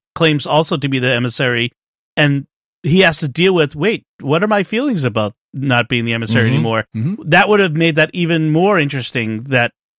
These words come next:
Speaker 1: that conflict there. So, yeah, I, I agree. That
Speaker 3: Yeah.
Speaker 1: would have been interesting potential. So, in any case, Opaka is aboard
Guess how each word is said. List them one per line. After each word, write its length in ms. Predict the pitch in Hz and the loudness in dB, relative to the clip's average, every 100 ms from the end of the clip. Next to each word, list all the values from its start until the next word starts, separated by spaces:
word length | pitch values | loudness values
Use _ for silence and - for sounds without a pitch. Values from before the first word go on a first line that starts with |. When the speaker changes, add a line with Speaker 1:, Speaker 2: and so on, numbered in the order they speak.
| _ | _
Speaker 1:
that 200 | 147 123 | -4 -2
conflict 500 | - 160 175 123 92 | 2 2 2 -2 -8
there. 200 | 110 92 90 | -8 -8 -6
So, 300 | - 117 107 | -4 -4 -2
yeah, 360 | 143 151 147 143 | 0 0 -2 -6
I, 60 | |
I 180 | - - | -6 -6
agree. 300 | 175 165 143 | -4 -2 -2
That 200 | 127 147 | -2 -2
Speaker 3:
Yeah. 40 | 151 | -2
Speaker 1:
would 80 | |
have 40 | 147 | -2
been 120 | 139 | 0
interesting 340 | 139 - 135 117 | -2 -4 -6 -6
potential. 480 | 120 127 131 110 113 _ _ _ _ _ _ _ _ _ _ _ _ | -8 -6 -6 -8 -12 _ _ _ _ _ _ _ _ _ _ _ _
So, 280 | - 240 - _ | 2 2 2 _
in 120 | 220 | 2
any 160 | 247 320 | 2 2
case, 320 | 247 196 - - _ _ - 208 - | 2 0 -2 -12 _ _ -20 -8 0
Opaka 460 | 170 190 190 202 | 4 6 4 2
is 240 | 180 147 139 | -2 -2 -4
aboard 480 | - 143 165 208 196 | -2 2 4 4 4